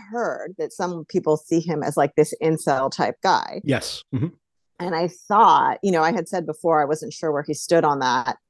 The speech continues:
Speaker 1: And this week, I thought it was kind of be, would be confirmed with what happens when he sees the other guy talking to Portia.
Speaker 2: Yeah,
Speaker 1: But
Speaker 2: and
Speaker 1: actually,
Speaker 2: Ethan
Speaker 1: I was
Speaker 2: actually has
Speaker 1: kind
Speaker 2: been
Speaker 1: of
Speaker 2: called an incel too, right? So that's another mirroring
Speaker 1: Right,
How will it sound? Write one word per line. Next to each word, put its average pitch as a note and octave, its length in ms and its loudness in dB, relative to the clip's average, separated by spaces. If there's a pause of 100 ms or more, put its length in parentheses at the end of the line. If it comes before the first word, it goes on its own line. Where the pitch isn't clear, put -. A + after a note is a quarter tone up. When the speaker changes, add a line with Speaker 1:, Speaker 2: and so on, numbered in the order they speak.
(180)
Speaker 1:
And F3+ 360 -4
this B3 400 4
week, G3+ 260 -2
I E3 120 2
thought E3+ 240 0
it A2+ 160 -6
was C#3 100 -10
kind E3 220 -8
of D3 100 -6
be, D#3 200 0 (400)
would E3+ 180 4
be F3+ 140 6
confirmed E3 800 0 (160)
with E3+ 160 2
what D3 140 2
happens D#3 600 -2
when D3+ 120 -6
he C#3+ 120 -6
sees D#3 240 0
the D#3 100 2
other C3+ 220 0
guy - 360 -2
talking - 320 -8
to - 100 -12
Portia. - 540 -2 (640)
Speaker 2:
Yeah, F3 120 4
Speaker 1:
But - 20 8
Speaker 2:
and - 80 2
Speaker 1:
actually, G#3 320 4
Speaker 2:
Ethan - 0 -
Speaker 1:
I A2+ 100 4
was C3 60 0
Speaker 2:
actually C#3 140 -2
has C#3 100 2
Speaker 1:
kind - 40 0
Speaker 2:
been C3 80 0
Speaker 1:
of B2+ 60 -4
Speaker 2:
called C3+ 220 2
an B2+ 60 -6
incel C3+ 380 -4
too, G#3+ 240 -2
right? A2 240 -6
So - 80 -6
that's A2+ 140 -6
another A2+ 200 -2
mirroring G#2+ 300 -2
Speaker 1:
Right, F3 420 4